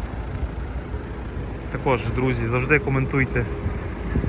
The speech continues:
прошу коментувати мої відео. Дзвоніть, запитуйте.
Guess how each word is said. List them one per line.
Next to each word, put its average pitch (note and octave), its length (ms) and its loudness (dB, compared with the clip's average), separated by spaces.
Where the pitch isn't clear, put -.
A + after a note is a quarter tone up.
прошу C3 200 2
коментувати B2+ 580 4
мої A#2 160 0
відео. G#3 360 0
Дзвоніть, D#3 340 0
запитуйте. F3 600 2